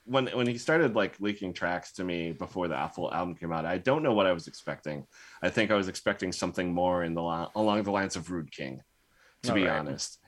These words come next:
Speaker 1: And then this is not Rude King. <laughs> This is not Rude King at all. Uh, but it's a lot of fun. Uh, uh, Salome Fur, the German ska band, and their new album Scatterlights. This one caught me off guard. They were a band I did not even know about until I started putting together the Last Week in Ska lists.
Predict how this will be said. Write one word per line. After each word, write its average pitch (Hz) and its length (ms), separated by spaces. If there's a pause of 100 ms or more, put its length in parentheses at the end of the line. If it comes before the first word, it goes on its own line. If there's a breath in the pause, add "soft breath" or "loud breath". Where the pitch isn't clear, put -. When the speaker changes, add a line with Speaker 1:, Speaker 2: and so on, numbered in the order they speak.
Speaker 1:
And 90 260
then 82 360
this 107 280
is 87 160
not 85 260
Rude 73 240
King. 67 340
<laughs> - 40
This - 180
is 190 180
not 180 280
Rude 151 240
King - 220
at 82 80
all. 104 480 (400 loud breath)
Uh, 87 320
but 107 100
it's 156 160
a 139 40
lot 113 160
of - 80
fun. 92 420 (340)
Uh, 95 320
uh, 92 240
Salome 123 580
Fur, 113 420
the 101 100
German 98 260
ska 95 300
band, 92 320
and 87 100
their 90 100
new 87 160
album 85 260
Scatterlights. 101 680
This 151 180
one 156 140
caught 120 200
me 101 100
off 90 160
guard. 104 320
They 107 100
were 113 100
a 95 60
band 98 240
I 85 80
did 98 240
not 107 160
even 82 320
know 92 240
about 82 400 (400)
until 92 240
I 92 80
started 90 360
putting 95 260
together 87 440
the 82 120
Last 85 260
Week 90 160
in 82 100
Ska 85 340
lists. - 540